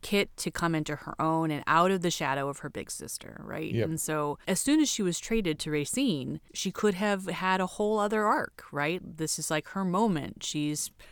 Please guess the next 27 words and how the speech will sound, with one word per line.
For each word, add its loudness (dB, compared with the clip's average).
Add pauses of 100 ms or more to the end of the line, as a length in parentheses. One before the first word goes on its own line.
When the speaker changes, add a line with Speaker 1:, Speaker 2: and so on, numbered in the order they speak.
(120)
Speaker 1:
proving 4
herself. -2
She's -4
performing 4
on -2
that -4
team. -6
You -4
know, -4
she's -6
respected -4
by -2
her -8
peers. -8
She's -4
seen 0
as -2
an -2
individual. -4 (340)
We 4
missed 6
that 2
whole 2
op-, 2 (140)
that 0
whole 0
third -2